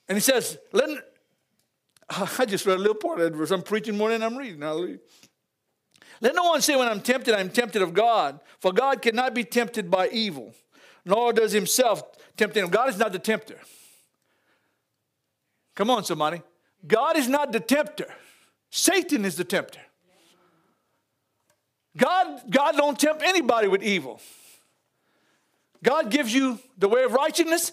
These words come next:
Satan gives you the way of evil. And that's where the battle is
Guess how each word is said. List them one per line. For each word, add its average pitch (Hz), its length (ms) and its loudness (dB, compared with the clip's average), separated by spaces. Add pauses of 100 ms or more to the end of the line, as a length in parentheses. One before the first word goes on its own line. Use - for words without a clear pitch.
(160)
Satan 277 440 0
gives 220 220 0
you 233 80 0
the 233 100 4
way 254 220 4
of 240 100 2
evil. 208 400 -4 (2000)
And 202 120 0
that's 330 220 0
where 302 100 4
the 262 80 2
battle 285 320 4
is - 240 -2